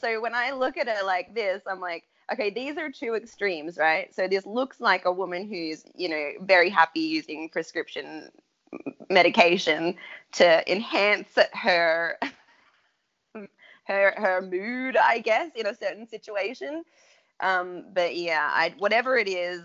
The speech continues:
I mean, it's either a, a chemical imbalance that's naturally occurring,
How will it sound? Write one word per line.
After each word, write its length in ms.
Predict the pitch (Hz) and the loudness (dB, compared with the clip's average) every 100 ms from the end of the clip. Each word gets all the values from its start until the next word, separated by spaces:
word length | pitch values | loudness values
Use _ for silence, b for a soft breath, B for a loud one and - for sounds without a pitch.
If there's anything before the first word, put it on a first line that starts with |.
| 185 | -6
I 120 | - 175 | -4 -4
mean, 160 | 175 | -6
it's 100 | 175 | -6
either 520 | - 190 226 190 175 - | 0 0 2 0 0 0
a, 200 | 151 151 - 104 | -6 -8 -10 -10
a 40 | - | -12
chemical 540 | - 175 226 226 254 | -12 -8 -8 -8 -6
imbalance 580 | 247 220 196 202 196 - | -2 0 0 0 -6 -4
that's 280 | 175 151 214 | -2 -2 -4
naturally 540 | 156 180 - 170 165 | -6 -6 -6 -6 -4
occurring, 520 | 156 - 262 196 175 | -4 0 2 2 -2